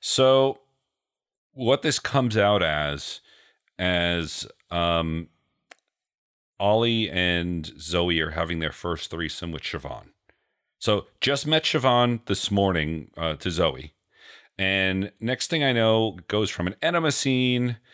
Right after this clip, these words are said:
to this weird dancing scene where Siobhan is in a wedding dress to a threesome. And the next morning,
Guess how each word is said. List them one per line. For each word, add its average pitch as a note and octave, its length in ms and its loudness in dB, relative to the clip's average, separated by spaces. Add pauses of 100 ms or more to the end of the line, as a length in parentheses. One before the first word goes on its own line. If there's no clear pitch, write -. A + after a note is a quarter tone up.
(220)
to G#2 120 -2
this F#2 180 0
weird G#2 360 -2
dancing G#2+ 460 0
scene G2+ 420 -2
where F2 120 0
Siobhan F2 540 -2
is F2+ 100 -4
in E2 80 -2
a D2 60 -4
wedding E2 440 -4
dress C#2+ 580 -8 (540)
to F#2 200 -2
a E2+ 60 -2
threesome. A#2 760 0
And E2+ 400 -2
the E2 40 -2
next F2 360 -2
morning, G2+ 600 0